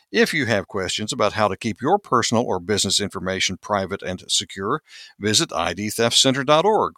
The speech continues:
where you'll find helpful tips. If you think you've been the victim of an identity crime or a data breach and you need help figuring out what to do next,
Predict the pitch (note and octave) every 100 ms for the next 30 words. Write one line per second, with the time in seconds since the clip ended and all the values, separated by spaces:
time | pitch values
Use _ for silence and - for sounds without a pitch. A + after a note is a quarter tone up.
0 | _ D3+ E3 D3+ D3 - A#2 A#2 - G2+
1 | - G2+ - E2 - - - - - -
2 | - - D3 C#3+ A3 B3 F#3+ D3 D#3+ C#3+
3 | B2+ B3 - G3+ A#2 G2+ F#2+ E2+ F#2 F2+
4 | F2+ - F#2 B2 D3+ G2+ F#2 F#2+ F2+ E2
5 | F2 C#3 - F#2+ G2 F3+ F3 C#3+ B2+ C3
6 | - C#3 B2 A2+ G#2 A2+ G2+ A2+ B2 A#2
7 | G#2+ G2+ D3 D3 C3 -